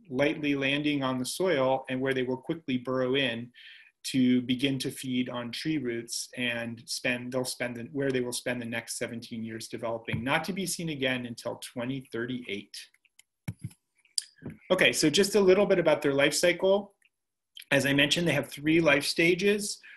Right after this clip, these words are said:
Um, they start out as eggs, if th-, those will hatch into the nymphs, which will, that's the growing stage where they will be feeding underground.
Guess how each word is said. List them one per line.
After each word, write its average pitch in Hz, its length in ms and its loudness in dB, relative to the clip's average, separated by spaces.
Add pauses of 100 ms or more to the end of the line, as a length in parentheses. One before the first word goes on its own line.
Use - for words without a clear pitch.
(160)
Um, 131 400 4
they 127 120 2
start 131 260 2
out 127 140 4
as 123 160 0
eggs, 185 320 4
if - 180 -6 (220)
th-, 135 120 -6
those 127 200 0
will 123 80 -2
hatch 131 280 2
into 127 200 -4
the 127 120 -2
nymphs, 214 360 0
which 139 220 -6
will, 139 360 0
that's 143 280 2
the 139 100 -2
growing 139 500 0
stage 202 680 0
where 139 140 0
they 131 100 0
will 131 80 0
be 127 140 -4
feeding 151 540 -4
underground. 135 800 0